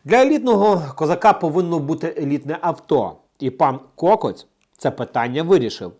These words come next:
Він підібрав для себе улюбленого позашляховик Toyota Hilux. А далі все дуже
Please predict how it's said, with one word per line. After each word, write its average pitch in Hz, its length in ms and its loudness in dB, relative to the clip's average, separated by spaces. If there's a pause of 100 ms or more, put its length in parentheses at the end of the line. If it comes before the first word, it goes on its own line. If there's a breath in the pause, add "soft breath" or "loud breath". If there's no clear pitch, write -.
(540 soft breath)
Він 277 260 -2 (140)
підібрав 208 640 2
для 170 220 0
себе 120 560 0 (220)
улюбленого 196 640 0
позашляховик 151 1120 0 (320)
Toyota 120 560 -2 (300)
Hilux. 170 580 2 (760)
А 139 80 -4
далі 190 400 4 (320 loud breath)
все - 200 -6
дуже 160 480 2